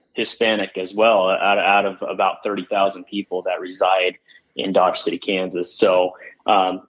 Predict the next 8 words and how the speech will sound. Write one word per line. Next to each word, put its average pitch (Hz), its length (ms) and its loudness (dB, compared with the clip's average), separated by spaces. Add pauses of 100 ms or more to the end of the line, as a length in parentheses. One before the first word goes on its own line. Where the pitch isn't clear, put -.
(100)
definitely 131 520 2
unique, 110 760 -4
and, 98 420 -4
uh, 92 380 2
man, 101 240 2
I 95 60 2
would 98 180 0
not, 98 320 2